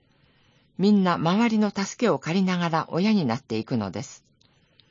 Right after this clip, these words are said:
お互いの悩みや育児について、みんなで話し合い、自分に合った子育ての仕方を学び合い、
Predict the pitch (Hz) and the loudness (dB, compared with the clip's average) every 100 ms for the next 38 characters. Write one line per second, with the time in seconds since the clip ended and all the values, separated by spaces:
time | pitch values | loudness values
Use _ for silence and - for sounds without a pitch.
0 | _ _ _ _ - - 208 190 190 185 | _ _ _ _ -10 -4 0 2 2 2
1 | 180 180 185 190 180 147 - 208 247 220 | 2 2 2 0 0 0 -2 -6 -4 -2
2 | 139 120 - 156 110 - 110 - _ _ | 0 0 -2 -6 -4 -8 -10 -12 _ _
3 | _ _ 180 233 240 233 - 135 139 214 | _ _ 4 6 6 4 -2 -2 -2 -2
4 | - 165 139 104 - _ _ _ _ - | -4 -4 -2 -4 -8 _ _ _ _ 0
5 | 185 226 208 202 202 - 160 180 175 240 | 4 6 6 4 0 -2 -4 -4 -2 0
6 | 202 - 123 123 - 190 - 160 143 139 | 0 -2 -2 -2 -4 -6 -2 0 0 0
7 | 160 147 139 117 107 | -2 -4 -4 -6 -6